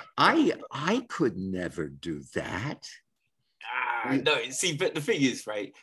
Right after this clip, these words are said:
Speaker 2: you say you can't do that, but you stood in front of <laughs> Oliver Stone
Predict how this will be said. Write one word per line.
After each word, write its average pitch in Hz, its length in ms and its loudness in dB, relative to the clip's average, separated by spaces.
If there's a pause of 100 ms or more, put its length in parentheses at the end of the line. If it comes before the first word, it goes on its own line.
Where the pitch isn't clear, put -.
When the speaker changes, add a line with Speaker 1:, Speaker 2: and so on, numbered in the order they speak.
(100)
Speaker 2:
you 135 220 0
say 151 320 4
you 175 220 -2
can't 139 320 2
do 113 180 -2
that, 110 440 0
but 127 240 4 (180)
you 139 180 0
stood 165 380 0
in 151 160 4
front 143 240 4
of 143 500 2
<laughs> - 40 -20
Oliver 147 400 8
Stone 139 840 6